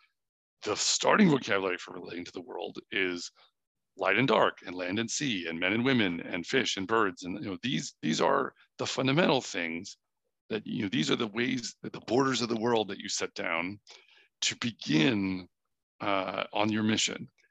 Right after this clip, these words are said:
And yes, maybe as you get very specialized and you want to cure some disease or you want to build some technology that will maybe be useful in the course of, of serving Hashem, you also want to de-,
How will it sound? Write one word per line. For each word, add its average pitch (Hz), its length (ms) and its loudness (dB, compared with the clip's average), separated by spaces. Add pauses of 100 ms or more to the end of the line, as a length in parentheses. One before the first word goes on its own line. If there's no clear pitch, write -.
(120)
And 208 160 4
yes, 214 280 2
maybe 143 300 4
as 113 120 0
you 123 80 0
get 120 140 2
very 127 160 0
specialized 104 640 0
and 98 100 0
you 101 80 -2
want 107 140 2
to 110 60 0
cure 113 160 -4
some 110 180 -4
disease 101 540 -4
or 92 340 -2 (320)
you 104 120 -8
want 104 240 0
to 98 420 -4 (260)
build 120 220 -2
some 113 120 -2
technology 107 580 -2
that 87 180 -6
will 90 280 -2 (800)
maybe 135 400 0
be 147 140 -8
useful 123 540 0
in 90 460 -4
the - 80 -12
course - 360 -2
of, 104 120 -4
of 117 120 -6
serving 131 320 0
Hashem, 120 400 0 (500)
you 113 160 2
also 123 240 4
want 113 260 2
to 107 100 -6
de-, 107 240 -4